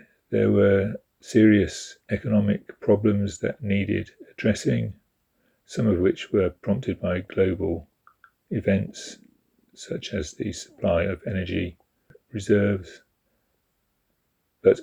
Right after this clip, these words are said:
others were of a domestic nature. I think one of the key issues will be what the government decides to do about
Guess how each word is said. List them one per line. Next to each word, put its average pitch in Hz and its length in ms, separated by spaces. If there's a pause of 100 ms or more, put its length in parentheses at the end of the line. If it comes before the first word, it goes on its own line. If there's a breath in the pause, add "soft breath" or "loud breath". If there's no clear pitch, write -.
others 98 520 (100)
were 104 520 (120)
of 85 120
a 87 120
domestic - 680
nature. - 460 (840)
I 107 100
think - 380
one 101 120
of 82 140
the 95 340 (220)
key 107 260
issues 95 500
will 92 180
be 92 240
what 98 320 (200)
the - 80
government 104 400
decides 98 480
to - 80
do 92 320
about 92 420